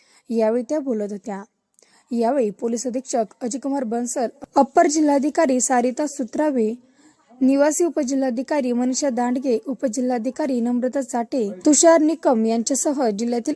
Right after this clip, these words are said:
उपविभागीय अधिकारी, उपविभागीय पोलीस अधिकारी, तहसीलदार आदींची प्रमुख उपस्थिती होती.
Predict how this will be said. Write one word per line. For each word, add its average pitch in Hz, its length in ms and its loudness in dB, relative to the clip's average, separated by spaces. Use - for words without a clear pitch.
उपविभागीय 247 580 2
अधिकारी, 233 560 -2
उपविभागीय 233 480 -2
पोलीस 226 360 -4
अधिकारी, 233 400 -2
तहसीलदार 240 540 -4
आदींची 269 520 0
प्रमुख 240 400 -2
उपस्थिती 220 480 -8
होती. 220 360 -6